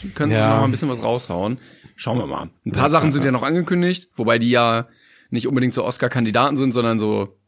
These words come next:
Speaker 1: Spider-Man und sowas, aber
Speaker 2: Ja, das wird schon. Also ich glaub,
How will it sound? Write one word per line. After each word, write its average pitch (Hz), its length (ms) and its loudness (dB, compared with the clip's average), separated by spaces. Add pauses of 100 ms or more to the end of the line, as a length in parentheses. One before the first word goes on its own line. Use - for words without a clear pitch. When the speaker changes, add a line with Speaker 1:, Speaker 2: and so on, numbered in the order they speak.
(120)
Speaker 1:
Spider-Man 113 800 0 (380)
und 107 180 -10
sowas, 95 520 -8
aber 80 320 -10 (1000)
Speaker 2:
Ja, 127 280 2
das 113 100 4
wird 117 120 2
schon. 131 160 2
Also 139 180 2
ich - 120 0
glaub, 151 300 2